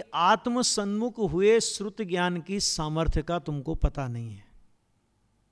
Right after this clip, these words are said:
आत्म सन्मुख हुआ श्रुत ज्ञान क्या जान सकता है,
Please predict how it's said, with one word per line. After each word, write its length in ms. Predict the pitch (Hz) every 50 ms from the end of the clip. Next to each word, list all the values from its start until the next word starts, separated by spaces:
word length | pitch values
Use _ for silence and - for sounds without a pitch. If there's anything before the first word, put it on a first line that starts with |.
| _ _ _ _ _ _ _ _ _ _ _ _ _ _ -
आत्म 420 | 160 190 220 254 247 - 285 302
सन्मुख 460 | - - - 247 240 254 277 302 240
हुआ 340 | 226 220 208 226 254 277 294
श्रुत 380 | - - - - 254 233 - 277
ज्ञान 300 | 233 254 262 269 285 294
क्या 400 | 208 - _ - 240 269 294 311
जान 260 | 226 262 254 254 262
सकता 400 | - - 226 - - - 226 208
है, 300 | 175 170 151 127 117